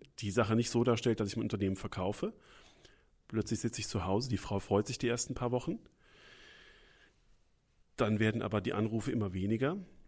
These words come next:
Es kommen immer mehr Briefe, darauf kommen wir noch gleich, was dann nach dem Unternehmensverkauf eigentlich passiert. Ähm, aber ich habe nicht mehr die Gespräche mit meinem Prokuristen, mit meinen Geschäftsführern, mit meinen Mitarbeitern. Und ich habe auch mit meiner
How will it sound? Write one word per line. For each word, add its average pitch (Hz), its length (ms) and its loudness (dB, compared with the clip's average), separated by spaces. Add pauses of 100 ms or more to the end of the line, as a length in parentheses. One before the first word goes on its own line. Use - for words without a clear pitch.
(880)
Es - 140 -4
kommen 113 240 2
immer 107 160 2
mehr 95 160 2
Briefe, 117 280 0
darauf 90 280 0
kommen 113 160 4
wir 131 60 6
noch 101 140 2
gleich, 95 300 0
was 107 140 2
dann 101 140 0
nach 90 80 -2
dem 104 60 -2
Unternehmensverkauf 101 640 -2
eigentlich 92 280 -2
passiert. - 500 -4 (720)
Ähm, 101 540 0 (180)
aber 95 500 0
ich - 200 -6
habe 101 540 2 (100)
nicht 110 200 -2
mehr 123 60 2
die 107 80 -2
Gespräche 104 440 -2
mit - 80 -6
meinem 92 200 -2
Prokuristen, 107 640 -4
mit 117 100 -6
meinen 92 200 -2
Geschäftsführern, 120 640 -4
mit 110 100 -4
meinen 95 180 -2
Mitarbeitern. 135 640 -2 (1300)
Und 101 640 -2 (400)
ich - 160 -4
habe 110 160 -4
auch 95 200 -2
mit 98 160 -2
meiner 92 540 0